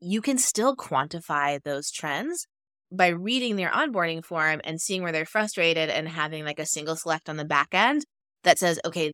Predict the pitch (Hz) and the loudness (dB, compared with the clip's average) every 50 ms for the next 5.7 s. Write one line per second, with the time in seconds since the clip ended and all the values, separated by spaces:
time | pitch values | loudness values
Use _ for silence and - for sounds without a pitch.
0 | _ - 175 214 226 - - 254 240 - 254 240 220 190 175 180 - 190 175 170 | _ -2 0 0 2 2 2 2 2 2 2 0 2 2 0 0 0 -2 -2 -2
1 | 175 165 156 151 - - - 165 165 - - 170 165 160 160 160 160 - 139 131 | -2 -2 -4 -4 -2 0 2 2 2 2 0 0 2 2 2 0 -2 -2 -2 -4
2 | 139 143 143 - 87 82 110 170 - _ _ _ _ _ _ - 175 185 185 - | -4 -4 -4 -6 -6 -6 -6 -8 -14 _ _ _ _ _ _ -2 -2 0 0 2
3 | - 185 185 180 - 180 175 175 - 175 156 151 147 151 151 - _ - 151 160 | 2 2 2 2 0 -2 -2 0 2 4 4 4 2 0 -4 -8 _ -8 -2 2
4 | 160 156 156 151 151 151 - - 147 - _ _ - 151 - 185 170 147 - - | 2 4 4 4 4 2 2 0 -2 -4 _ _ -12 -8 -4 -2 -2 0 0 -2
5 | 160 156 - 160 151 147 143 143 135 123 98 107 - | -2 -2 -4 -4 -6 -6 -4 -4 -2 0 0 -2 -2